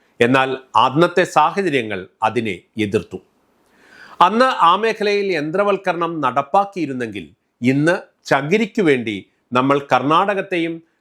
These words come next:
തമിഴ്നാടിനെയും ആശ്രയിക്കേണ്ട ഗതികേട്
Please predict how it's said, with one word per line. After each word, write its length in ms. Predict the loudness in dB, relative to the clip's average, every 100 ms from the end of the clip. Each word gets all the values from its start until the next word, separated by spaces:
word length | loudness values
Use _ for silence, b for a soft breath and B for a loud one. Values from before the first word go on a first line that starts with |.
| _ -2
തമിഴ്നാടിനെയും 880 | 0 0 2 0 0 -4 -6 -6 -10 -16 _ -4
ആശ്രയിക്കേണ്ട 760 | -4 -2 -2 -2 -2 -4 -4 -4 -4
ഗതികേട് 540 | -4 -2 0 0 0